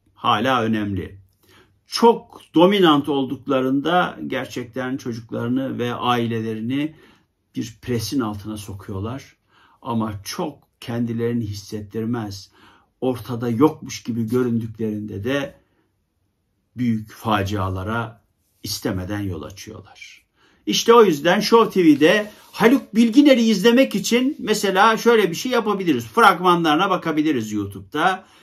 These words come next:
Dizinin kısa birkaç dakikalık, on dakikalık, on beş dakikalık bir bölümünü sonra izleyebiliriz.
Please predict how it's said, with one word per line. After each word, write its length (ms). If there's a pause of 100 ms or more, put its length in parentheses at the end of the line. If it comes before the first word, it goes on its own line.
(840)
Dizinin 600
kısa 600 (100)
birkaç 680
dakikalık, 600
on 240
dakikalık, 540
on 240
beş 200
dakikalık 600
bir 120
bölümünü 460
sonra 320
izleyebiliriz. 1040